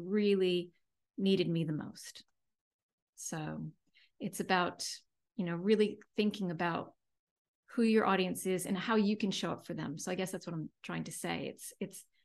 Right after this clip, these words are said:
I couldn't pretend to be this bold, brash, go-getter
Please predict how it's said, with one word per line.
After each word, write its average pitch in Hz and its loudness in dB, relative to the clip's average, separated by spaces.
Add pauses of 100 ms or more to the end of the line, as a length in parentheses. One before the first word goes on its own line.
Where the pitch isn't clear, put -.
(220)
I 214 6
couldn't 226 4
pretend 190 -2
to - -12
be 175 -2
this 160 -4
bold, 165 -4
brash, 165 -4 (200)
go-getter 165 -2